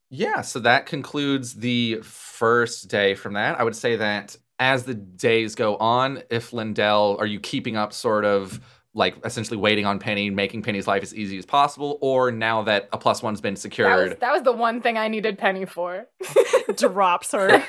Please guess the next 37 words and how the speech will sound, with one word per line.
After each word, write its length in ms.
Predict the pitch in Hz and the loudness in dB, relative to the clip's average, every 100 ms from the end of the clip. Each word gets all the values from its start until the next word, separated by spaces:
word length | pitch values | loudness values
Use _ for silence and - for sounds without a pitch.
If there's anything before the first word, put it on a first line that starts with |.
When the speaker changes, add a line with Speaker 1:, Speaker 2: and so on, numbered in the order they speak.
| 392 339 | 2 4
Speaker 1:
That's 220 | 117 117 | 4 4
all 140 | 120 117 | 2 -2
you 100 | 113 | -4
care 220 | 135 127 | -2 2
about? 360 | 131 139 139 339 | 4 4 6 4
You 80 | 117 | 4
were 140 | 113 | 0
help, 320 | 113 135 131 127 | 2 4 4 0
you 100 | 131 | -2
did 200 | 139 127 | 0 2
one 280 | 131 131 | 2 0
task 340 | 127 131 131 - | 2 2 2 0
for 100 | 123 | -4
Penny 340 | - - 127 | 2 6 6
and 80 | 120 | 4
now 200 | 117 117 | 4 2
you're 220 | 117 113 | 2 0
good? 320 | 110 117 131 139 | 2 4 4 6
Speaker 2:
Listen, 300 | 294 - 254 | 4 4 -4
if 140 | 208 | -4
she 180 | - 220 | -2 2
asks 340 | 208 277 - | 2 2 -4
me 100 | 240 | -6
to 80 | 196 | -2
do 120 | 180 | 0
things, 220 | 185 175 170 | 0 0 2
I 120 | 165 | 2
will 100 | 156 | 2
do 200 | 156 165 | -4 -6
them. 240 | 139 98 101 | -4 -4 0
Absolutely. 880 | 165 175 170 170 180 170 151 139 | -2 -2 -4 0 0 0 -4 -4
I'm 180 | - 170 | -2 0
not 200 | 175 175 | 2 2
gonna 220 | 196 180 | 0 -2
say 220 | 180 185 160 | -4 -8 -8
no. 480 | 165 208 180 165 | -4 0 0 0
<laughs> 60 | - | 0